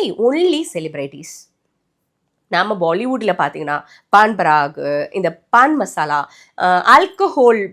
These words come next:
பிராண்ட்ஸ் எல்லாம் இருக்கு இல்லையா, அதெல்லாம் போட்டு டி-ஷர்ட், அந்த மாதிரி டி-ஷர்ட் போட்டு அதை எல்லாத்தையுமே ப்ரமோட் பண்ணக்கூடிய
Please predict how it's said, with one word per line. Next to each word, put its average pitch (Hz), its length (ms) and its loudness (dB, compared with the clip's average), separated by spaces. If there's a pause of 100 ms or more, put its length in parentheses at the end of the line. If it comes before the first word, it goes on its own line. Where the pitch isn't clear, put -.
பிராண்ட்ஸ் 220 380 0
எல்லாம் 170 220 -4
இருக்கு 156 180 -8
இல்லையா, 165 100 -4
அதெல்லாம் 233 260 0
போட்டு 208 280 -6
டி-ஷர்ட், 294 540 -6 (280)
அந்த 240 160 -2
மாதிரி 269 240 4
டி-ஷர்ட் 202 400 -8
போட்டு 160 440 -6 (160)
அதை 294 280 0
எல்லாத்தையுமே 349 460 -2
ப்ரமோட் 240 400 -2
பண்ணக்கூடிய 175 680 -8